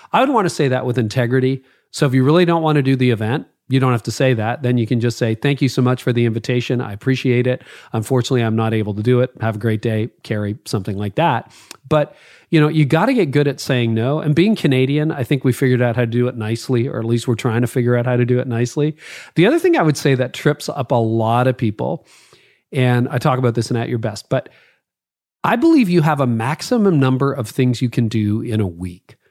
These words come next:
So this took me a long time to figure out. My number is twelve to fifteen. So a blank calendar, if most people look at their calendar, like, look three months in advance, um, what do you actually have in your calendar? The answer for most people is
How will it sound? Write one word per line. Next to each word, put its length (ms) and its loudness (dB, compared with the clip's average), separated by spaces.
So 160 -2
this 180 2
took 200 -6
me 80 4
a 80 4
long 280 2
time 220 0
to 60 -4
figure 340 -4
out. 260 -10
My 300 2
number 380 2
is 180 -6
twelve 440 0
to 100 -2
fifteen. 560 -8
So 420 0
a 100 -2
blank 540 0
calendar, 640 -2
if 100 -8
most 280 2
people 200 0
look 160 2
at 80 -2
their 120 -2
calendar, 500 -4
like, 240 -2
look 160 -2
three 240 0
months 300 0
in 80 0
advance, 580 -6
um, 400 0
what 380 -2
do 100 0
you 220 2
actually 380 -2
have 220 -2
in 60 0
your 140 -2
calendar? 440 0
The 160 0
answer 300 0
for 400 -2
most 380 -2
people 240 -4
is 160 -8